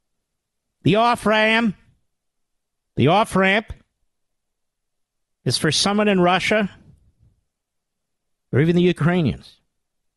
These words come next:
to take him out, the way we took out Yamamoto, the brains behind the Japanese attack on Pearl Harbor.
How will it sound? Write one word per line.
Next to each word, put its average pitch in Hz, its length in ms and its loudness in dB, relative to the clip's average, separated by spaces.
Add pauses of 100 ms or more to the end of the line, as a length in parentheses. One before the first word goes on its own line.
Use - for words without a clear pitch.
(720)
to 123 80 0
take 131 280 -4
him 127 120 -2
out, - 300 -6 (1000)
the 107 100 -2
way 107 140 2
we 123 140 2
took - 260 -4
out 131 160 0
Yamamoto, 123 800 0 (1800)
the 113 80 0
brains 113 440 0
behind 104 580 0 (1900)
the 110 80 0
Japanese 113 600 0
attack 110 440 0
on 110 140 0
Pearl 113 240 0
Harbor. 101 520 -2